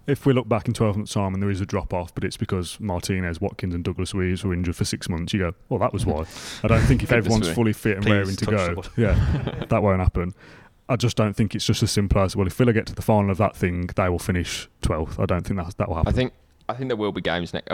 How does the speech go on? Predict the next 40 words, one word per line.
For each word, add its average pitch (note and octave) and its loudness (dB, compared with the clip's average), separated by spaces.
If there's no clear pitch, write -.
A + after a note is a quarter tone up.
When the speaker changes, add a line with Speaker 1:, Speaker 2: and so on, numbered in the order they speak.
Speaker 2:
It's - -14
probably D#2 -4
obvious D2+ -4
to - -6
say, F#2 0
but - -8
there'll G2 -2
be G#2 -2
games G2 0
next - -4
season E2 -4
in F#2+ 0
the F2+ -2
Premier F#2 -2
League F#2 -2
or F2 -2
in E2 -2
the E2 -4
Cups - -4
or F#2+ -4
whatever F2+ -2
that F#2+ -6
we'll G2 0
be F2+ -4
frustrated F2+ -2
by E2+ -2
because - -4
of F#2+ -6
the F#2+ -8
European F#2 0
night F#2 -2
a - -10
couple - -4
of F#2 -4
Speaker 1:
Yeah. C#3 -2
Speaker 2:
days G#2 2
before. A2 -4
It, E2 -4
you B2+ 2
Speaker 1:
Yeah, - 6